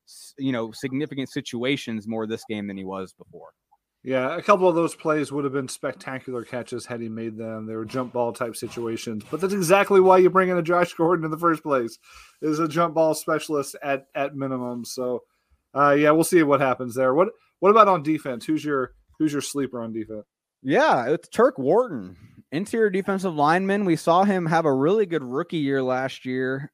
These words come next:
Speaker 1: um, and, and so he's a guy that I think is starting to turn it on recently. You're starting to see him flash more and more, like he did his rookie year. It seemed like he flashed every game in his rookie season. Not the case as much this year.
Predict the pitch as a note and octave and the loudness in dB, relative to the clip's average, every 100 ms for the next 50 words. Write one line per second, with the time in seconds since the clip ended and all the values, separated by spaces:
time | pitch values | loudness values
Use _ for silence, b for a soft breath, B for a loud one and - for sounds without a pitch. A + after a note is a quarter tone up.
0 | - A#2+ A#2+ A#2 A#2 A#2+ A#2+ A#2+ A#2 B2 | -8 -4 -2 -2 -4 -6 -6 -6 -6 -8
1 | - C3+ D#3+ A#3 G3 D3+ D3+ D3 C#3 C#3 | -2 0 0 -2 -2 2 2 4 2 2
2 | D#3 C#3+ B2 D#3+ A#3+ C#3+ - D3+ C3 C#3+ | 0 -6 -2 -2 0 -4 -4 -4 -2 -4
3 | C3+ B2 B2 B2+ A#2 E3 E3+ - D3+ C3 | -4 -6 -8 -8 -4 -2 -2 -2 -6 -4
4 | C3 C3 - C3 B2 A#2+ B2 A2+ B2+ E3+ | -2 -2 -2 -4 -2 -2 -2 0 0 0
5 | D#3+ C3 B2 A#2 A#2+ A#2 A2 A2 A2 - | 0 -2 -2 -2 -4 -4 -2 -2 -2 -4
6 | C4+ A2+ - G#2+ A2 G#2+ A2 - C#3 B2+ | -4 -4 -4 -6 -4 -6 -8 -8 -6 -4
7 | A2+ A#2 C#3+ B2 G2 F#2+ - A2 G#2 G#2+ | -6 -4 -2 -2 -6 -10 -10 -8 -6 -4
8 | - A2 - G#2 G2 G2 G2 _ _ _ | -4 -6 -8 -8 -8 -10 -14 _ _ _
9 | - C3 G#3 F3 E3+ D#3 C3 C3+ C3 B2 | -4 0 0 2 0 0 -2 -4 -2 -2
10 | C3 - A#2+ A2+ | -4 -2 0 0